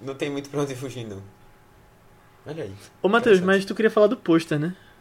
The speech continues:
Speaker 2: Desse filme.
Speaker 1: Ah, exatamente. Eu, é porque, é, teve uma polêmica do pôster, né? Acho que não dá pra gente não passar por isso, é, falando aqui no podcast. E também trazer como curiosidade, assim, que eu, eu, eu, eu até tava lendo agora, antes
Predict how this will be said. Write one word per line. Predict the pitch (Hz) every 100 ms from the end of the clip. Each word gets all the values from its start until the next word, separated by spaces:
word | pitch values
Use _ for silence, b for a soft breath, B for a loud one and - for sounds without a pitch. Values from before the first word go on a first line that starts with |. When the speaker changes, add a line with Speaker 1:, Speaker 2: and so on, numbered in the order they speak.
| -
Speaker 2:
Desse | 139 -
filme. | - 131
Speaker 1:
Ah, | 143 175 175 170
exatamente. | 151 160 156 127 127
Eu, | 135 175
é | 151
porque, | 147 - 160 - _ -
é, | 117
teve | 117 135
uma | 147
polêmica | 147 139 110 113
do | 104
pôster, | 104 101 101
né? | 92 107 - b b b -
Acho | 123 -
que | 147
não |
dá | 143 131
pra | 131
gente | 131 123 123 117 107 101
não | 113 117
passar | 139 - 104
por | 107 98
isso, | 113 - - _ b b b b _ -
é, | 101 101 98
falando | 95 104 104
aqui | 104
no | 104
podcast. | 101 98 101 104 - - - - -
E | 320
também | 190 185
trazer | 190 160 156 151
como | - 131
curiosidade, | 135 131 120 110
assim, | 113 113 - b b b b -
que | - 131
eu, | 139
eu, | 139 147
eu, | 139 147 143
eu | 123
até | 135 139
tava | 156 151
lendo | 143 120
agora, | 110 107 104
antes | 117 110 104 -